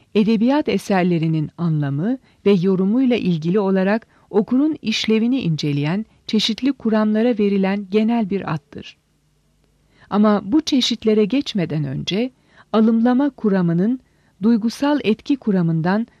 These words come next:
nasıl ayrıldığını belirtmekte yarar var. Duygusal etki kuramını incelerken söz konusu etkinin arınma, zevk, heyecan ve estetik yaşantı gibi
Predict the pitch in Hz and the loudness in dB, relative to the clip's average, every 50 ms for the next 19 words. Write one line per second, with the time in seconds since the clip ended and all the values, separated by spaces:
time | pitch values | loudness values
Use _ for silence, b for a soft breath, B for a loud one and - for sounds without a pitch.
0 | b b - 214 285 302 - - - 160 131 - - 165 175 165 156 160 160 151 | b b -2 0 0 0 0 0 -2 -2 -2 -2 -2 -2 0 0 0 0 -2 -2
1 | 143 156 156 151 151 139 156 180 190 175 175 - - 170 165 160 - _ 214 220 | -2 -2 -2 -2 -2 -2 0 0 2 2 0 -2 -2 -4 -4 -4 -4 _ -2 -2
2 | 220 185 165 151 143 139 135 143 170 175 - 151 - - _ _ _ _ _ _ | 0 0 -2 -2 -2 -4 -6 -6 -8 -10 -10 -10 -12 -16 _ _ _ _ _ _
3 | _ _ _ _ _ _ _ _ _ _ _ _ _ _ _ _ _ _ _ _ | _ _ _ _ _ _ _ _ _ _ _ _ _ _ _ _ _ _ _ _
4 | _ _ b b b b b b b b - 214 240 240 214 247 - - 339 339 | _ _ b b b b b b b b 0 2 2 4 2 0 -2 0 0 2
5 | 311 277 262 - - - 294 - - 208 202 196 185 180 175 175 - - 180 170 | 2 2 0 0 0 -2 -2 0 2 2 2 4 4 2 2 0 0 0 0 2
6 | 185 180 180 190 190 175 170 - - 139 151 185 226 - b b b b - - | 2 2 2 2 2 0 -2 -4 -4 -4 -4 -4 -4 -6 b b b b -6 0
7 | 285 302 302 - - 240 190 170 156 143 - 139 - 143 143 - - - 143 139 | 0 0 0 0 0 0 2 2 0 0 -2 -4 -4 -4 -6 -6 -6 -4 -2 -2
8 | 151 202 247 254 b b b b b _ 185 196 175 170 156 147 139 143 143 165 | 0 -2 -2 -4 b b b b b _ 0 2 2 2 0 0 0 -2 -2 -4
9 | 202 b b b b b _ 170 - 185 175 170 190 214 - - - _ _ _ | -4 b b b b b _ -4 0 2 2 2 0 -2 -8 -16 -20 _ _ _
10 | _ - 202 190 185 180 165 - 180 185 214 240 254 247 202 214 214 208 - - | _ 0 2 4 4 2 2 2 0 0 0 0 -2 0 2 2 2 2 0 -2
11 | 220 208 - - 240 226 - 302 - - 202 202 - - 220 208 208 214 - 285 | -4 -4 -2 -4 -4 -2 -2 -4 0 0 0 0 0 0 0 -2 -2 -2 -2 -4
12 | 220 170 156 131 147 180 226 | -2 -2 -2 0 0 -2 -2